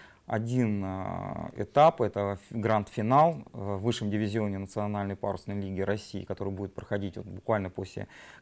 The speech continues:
казино «Аама» соревнований, э, в Калининграде. Это уже вот там во второй неделе, э, августа.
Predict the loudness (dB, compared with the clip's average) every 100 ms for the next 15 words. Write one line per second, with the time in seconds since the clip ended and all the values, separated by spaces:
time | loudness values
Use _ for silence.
0 | -2 0 2 0 0 4 6 4 0 -6
1 | -4 -6 -6 -10 -14 -10 -6 -2 2 4
2 | 4 4 4 2 0 -6 -6 -6 -6 -8
3 | -10 -14 _ _ -12 -12 -14 -18 -20 -16
4 | -10 -4 0 2 0 -2 -2 0 0 -2
5 | -4 -8 -8 -10 -12 -18 -20 -6 4 4
6 | 2 -8 -18